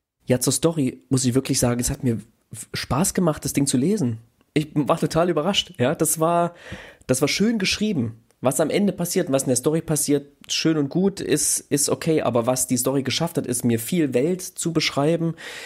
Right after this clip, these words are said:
mir, äh, viel von Arlen irgendwie mitzugeben und gefühlt auch viele Dinge zu, zu, zu erzählen,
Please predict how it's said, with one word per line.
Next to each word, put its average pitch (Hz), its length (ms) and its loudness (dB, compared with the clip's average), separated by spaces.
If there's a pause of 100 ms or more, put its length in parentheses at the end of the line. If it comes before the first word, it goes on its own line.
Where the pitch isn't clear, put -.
(180)
mir, 127 380 2
äh, 120 220 0
viel 147 260 0
von 120 220 -2
Arlen 170 380 2
irgendwie 160 400 0
mitzugeben 147 720 0
und 123 180 -2
gefühlt 143 380 0
auch - 100 0
viele 160 260 0
Dinge 202 400 0
zu, - 280 -4 (160)
zu, 151 540 2 (200)
zu - 180 0
erzählen, 165 680 0